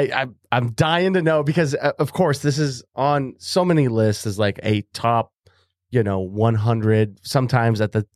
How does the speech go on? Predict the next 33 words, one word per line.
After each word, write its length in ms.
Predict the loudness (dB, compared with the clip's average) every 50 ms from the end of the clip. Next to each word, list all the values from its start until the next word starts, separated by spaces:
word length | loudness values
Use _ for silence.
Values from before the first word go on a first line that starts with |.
| -20 -12 -6
at 280 | -2 -2 -2 -2 -4 _ _ _
the 340 | -20 -20 -12 -4 -2 0 2
number 240 | 2 2 2 0 0
one 280 | 0 0 0 0 -2
spot. 440 | -4 -4 -4 -4 -2 -2 -2 -4 -4 _ _ _ _ -20 -20 _ _ _ _ _ -4
Uh, 500 | -2 0 0 2 2 0 0 0 -2 -2 -6 _ _ -2
and 640 | 0 2 2 2 2 2 2 0 -2 -6 -10 -14 -20 _ _ _ _ _ _ _ _ _ -2
it'll 120 | -2 0
be 140 | 0 2 2
interesting 880 | 2 0 0 0 0 -2 -2 -2 0 0 0 2 2 0 0 -2 -4 -8 -10 _ _ _ _ _ _ _ _ _ _ _ _ _ -8
to 140 | -2 0 2
know 220 | 2 2 2 2
how 160 | 2 2 2 2
you 160 | 2 2 2
guys 240 | 2 2 2 0 0
<laughs> 20 |
think 300 | 0 2 2 0 0 0
it 120 | -2 0
was 460 | 2 0 2 2 2 2 0 0 -2 -2
in 260 | -2 0 0 0 0
twenty 320 | -2 -2 -2 0 0 0 -2
twenty-one. 600 | -2 -2 -2 0 0 0 0 0 -2 -4 -10 -18 _ _ _ _ _ _ _ _ _ _ _ -2
I 60 | 0 2
mean, 220 | 2 2 2 2
like, 340 | 2 2 2 0 -2 -6 -18 _ _ -4
if 300 | 0 0 0 0 0 0
you 100 | 2 2
would 120 | 2 2
have 80 | 2 0
seen 320 | 0 0 0 2 2 2
this 220 | 2 2 0 0 -2
as 340 | 0 0 0 0 0 -2 -4 -4
a 380 | -2 0 0 0 0 -2 -4